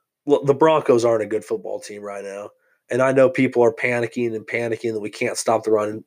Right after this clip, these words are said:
And they have a good running back. Phillip Lindsay is good. The Chiefs have the talent to beat the Denver Broncos, and they have the talent to beat them soundly. Bradley Chubb is hurt.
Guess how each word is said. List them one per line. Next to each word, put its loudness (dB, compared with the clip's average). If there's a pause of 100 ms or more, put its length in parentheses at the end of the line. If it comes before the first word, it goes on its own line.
And 2
they 4
have 4
a 2
good 4
running 6
back. 0
Phillip 4
Lindsay 2
is -2
good. -2 (880)
The 2
Chiefs 2
have 2
the -4
talent -4
to -10
beat -4
the -8
Denver -6
Broncos, -8
and -4
they 2
have 0
the -4
talent -6
to -20
beat -2
them -16
soundly. -4 (1000)
Bradley 4
Chubb 4
is 0
hurt. 0